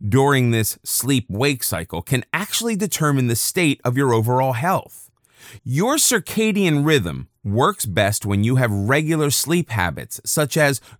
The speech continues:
going to bed at a good hour and waking up early in the morning. Incidentally, the circadian rhythm also coincides with sunrise and sundown. With your circadian rhythm disrupted,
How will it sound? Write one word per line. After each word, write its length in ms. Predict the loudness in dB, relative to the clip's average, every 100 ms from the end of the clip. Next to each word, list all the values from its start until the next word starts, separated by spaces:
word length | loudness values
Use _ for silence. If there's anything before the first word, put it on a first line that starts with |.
| 0
going 320 | 2 4 2
to 100 | 2
bed 460 | 0 2 4 2 2
at 140 | 0
a 40 | 2
good 220 | 2 4
hour 440 | 4 2 2 0 -2 -6
and 240 | 0 2 4
waking 340 | 2 2 0
up 180 | 0 -4 0
early 400 | 4 4 4 2
in 100 | 4
the 60 | 4
morning. 500 | 4 2 0 -2 -12 _ _ _ -2
Incidentally, 720 | -2 0 0 0 0 -6 -8 -14 -10
the 80 | -2
circadian 840 | 0 0 -2 -2 0 2 0 0 0
rhythm 300 | 0 -2 -4 _
also 420 | -4 -2 0 -2
coincides 800 | -2 0 0 0 0 0 2 0
with 140 | -2 -2
sunrise 760 | 0 0 2 2 2 2 0 -6 _ _ -2
and 240 | 2 2
sundown. 600 | 2 2 2 2 -2 -8 -18 _ _ _ _ _ -20 -10 2
With 160 | 4
your 220 | 6 4 4
circadian 720 | 2 0 2 2 4 2 2
rhythm 260 | 2 2 2
disrupted, 640 | 0 2 0 0 -6 -6